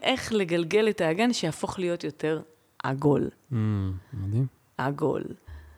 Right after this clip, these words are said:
Speaker 1: ולא ללכת על הפינות החדות, וזה, לחפש את הפינות המרופדות כזה, זה, זה, זה מה שהוא אוהב.
Speaker 2: Mm,
Speaker 1: זה מה
Speaker 2: mm.
Speaker 1: שהוא אוהב לעשות. אז, אה, אז כל דרך שתאפשר לגלגל את הכדור הזה, תהיה,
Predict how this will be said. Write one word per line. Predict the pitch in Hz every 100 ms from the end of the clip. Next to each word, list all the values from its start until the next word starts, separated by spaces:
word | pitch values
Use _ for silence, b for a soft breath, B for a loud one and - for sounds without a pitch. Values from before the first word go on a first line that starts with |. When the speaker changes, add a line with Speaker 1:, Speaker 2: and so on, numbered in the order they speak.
| b b _ 156
Speaker 1:
ולא | 147 156 185 240
ללכת | 269 226 202 180
על | 165
הפינות | 147 - 156 156 147
החדות, | 147 - 139 147 135
וזה, | 143 156 240
לחפש | 208 160 - 233
את | -
הפינות | - 160 160
המרופדות | 160 151 156 - 202 196 269 277
כזה, | 285 277 285 B B B B B B
זה, | - 320
זה, | 339
זה | 330 359
מה | 359
שהוא | - 262 202
אוהב. | 160 151 139
Speaker 2:
Mm, | 151 127 117 110 107 101 95
Speaker 1:
זה | - 120
מה | -
Speaker 2:
mm. |
Speaker 1:
שהוא | - 185
אוהב | 170
לעשות. | 165 - - - - -
אז, | - 160 -
אה, | - - -
אז | - - -
כל | 269 330
דרך | 330 349 320
שתאפשר | - - 226 - 277 277 262 B B B
לגלגל | 196 190 185 185 226
את | 214 190
הכדור | - 165 151 220 359
הזה, | 285 151 147 - - b b b b
תהיה, | - 180 180 185 180